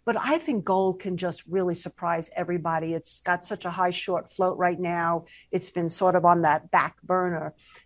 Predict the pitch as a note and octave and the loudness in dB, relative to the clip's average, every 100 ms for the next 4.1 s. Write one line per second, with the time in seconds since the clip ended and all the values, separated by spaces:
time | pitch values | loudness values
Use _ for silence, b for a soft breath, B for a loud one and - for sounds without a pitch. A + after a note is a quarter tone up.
0 | - G3 G3+ F3+ - A3 G3 F3+ F3 - | -2 0 0 -4 0 2 4 2 0 -4
1 | E3 F#3+ G3+ G#3 F3 D#3 - G3 F#3 - | 2 6 8 8 2 -6 -2 0 0 -4
2 | D3+ E3+ - - - A3 G#3+ G#3 E3 D#3+ | -2 0 0 -6 -6 -2 -2 -2 -6 -6
3 | - E3+ E3 E3 E3 F3+ E3+ D#3+ D#3+ A#2+ | 0 2 2 -2 -6 -4 -4 -4 -6 -10